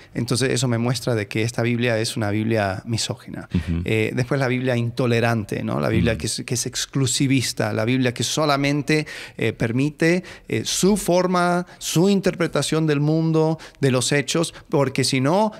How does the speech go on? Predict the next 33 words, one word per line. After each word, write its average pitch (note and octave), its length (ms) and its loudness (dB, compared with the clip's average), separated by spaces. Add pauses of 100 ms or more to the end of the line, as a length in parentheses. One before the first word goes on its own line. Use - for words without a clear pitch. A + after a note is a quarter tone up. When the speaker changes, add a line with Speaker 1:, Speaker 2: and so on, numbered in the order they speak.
Speaker 1:
todos D3+ 140 4
los C3+ 120 4
demás C3 300 2
se C3 100 0
van A2+ 160 2
al A#2+ 100 2
infierno. G#2+ 500 -2
Speaker 2:
Ajá. F2 240 -4 (120)
Speaker 1:
Y, D#3 480 2
y, D#3+ 340 0
y F3 120 4
hay C4+ 200 2
estas A3 280 -2
cosas, D3 560 0 (260)
eh, B2 680 4
donde C#3 1040 0 (360)
desafortunadamente F#3+ 1000 0
pueden G#3+ 340 2
llegar E3+ 320 2
a F3+ 40 0
ser E3+ 300 0 (120)
aún F3+ 380 0
trabas C#3+ 840 0
Speaker 2:
Mm. F#2+ 140 2 (240)
Speaker 1:
cuando C#3 560 2
una F3+ 200 0
persona D#3 380 0
quiere E3+ 400 0
compartir D3+ 680 0
acerca C3 320 0
de A#2 40 2
su A#2 140 0
fe B2 260 0